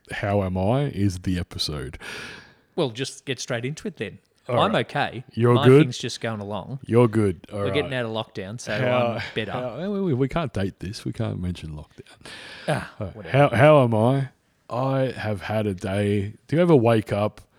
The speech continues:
Speaker 1: in the morning, your alarm goes off, and you're just like, "You know what? Fuck you, alarm. Fuck this day.
Speaker 2: <laughs>
Speaker 1: I haven't even gotten out of bed yet. I haven't even opened my eyes properly." And you just know it's gonna be one of those days where anger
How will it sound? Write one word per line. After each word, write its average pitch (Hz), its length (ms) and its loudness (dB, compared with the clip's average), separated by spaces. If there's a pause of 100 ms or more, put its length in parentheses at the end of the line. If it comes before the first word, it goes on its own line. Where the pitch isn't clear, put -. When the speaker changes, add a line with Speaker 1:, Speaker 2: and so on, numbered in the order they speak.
(1000)
Speaker 1:
in 110 140 -2
the 110 60 -2
morning, 110 360 2
your 104 140 2
alarm 113 360 2
goes 104 220 2
off, 101 440 -4
and 98 200 -8
you're 95 100 -6
just 98 280 -8
like, 92 460 -4 (100)
"You 139 140 -6
know 127 140 4
what? 110 320 2 (280)
Fuck - 260 -2
you, 90 140 -2
alarm. 80 520 -10 (440)
Fuck - 420 0
this - 220 4
day. 95 500 -2 (220)
Speaker 2:
<laughs> - 220 -20
Speaker 1:
I 123 100 2
haven't 156 180 4
even 131 200 4
gotten 117 220 2
out 110 140 2
of 92 120 -8
bed 127 280 6
yet. 123 180 8
I 120 40 6
haven't 143 160 4
even 127 160 6
opened 117 280 2
my 95 180 -2
eyes 113 300 6
properly." 120 440 2
And 110 120 -4
you 117 60 -4
just 131 260 -6
know 92 640 -4
it's 87 180 -16 (120)
gonna 92 260 -8
be 92 160 -8
one 92 220 -8
of 90 60 -8
those 90 200 -8
days 90 340 -8
where 90 380 -6 (640)
anger 101 600 -2